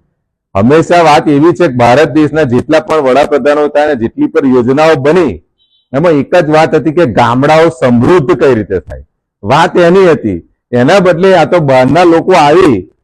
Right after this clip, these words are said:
અને ગામના લોકોને ખબર ના હોય, તેમને જાણે ના હોય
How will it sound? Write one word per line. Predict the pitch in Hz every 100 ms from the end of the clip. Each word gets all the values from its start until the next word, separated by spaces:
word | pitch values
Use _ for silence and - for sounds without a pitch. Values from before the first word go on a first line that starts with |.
| _
અને | - 170
ગામના | 131 135 147 156 180
લોકોને | 165 160 175
ખબર | 170 139 147 170 175
ના | 170 170
હોય, | 170 160
તેમને | - 160 170
જાણે | 123 135 143 165
ના | 170 165
હોય | 160 165